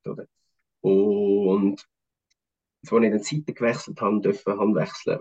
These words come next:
habe ich gemerkt, puh, ja, es ist gar nicht, es ist gar nicht so einfach, wenn du eigentlich tagtäglich unter Druck bist.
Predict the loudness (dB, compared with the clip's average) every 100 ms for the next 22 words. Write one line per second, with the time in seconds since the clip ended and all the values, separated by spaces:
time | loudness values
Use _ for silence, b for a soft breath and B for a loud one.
0 | -6 -4 -2 -2 -2 -2 -2 -4 -4 -4
1 | -8 _ _ -2 -2 -2 _ _ -4 -4
2 | -6 -14 -8 -4 -2 -2 -4 -10 -16 -16
3 | -18 -6 -2 0 0 0 0 -2 -6 -4
4 | -2 0 0 0 -2 -8 -10 -12 -8 -6
5 | -4 -4 -6 -4 -4 -4 -6 -8 -6 -6
6 | -4 -4 -4 -6 -6 -8 -6 -4 -4 -6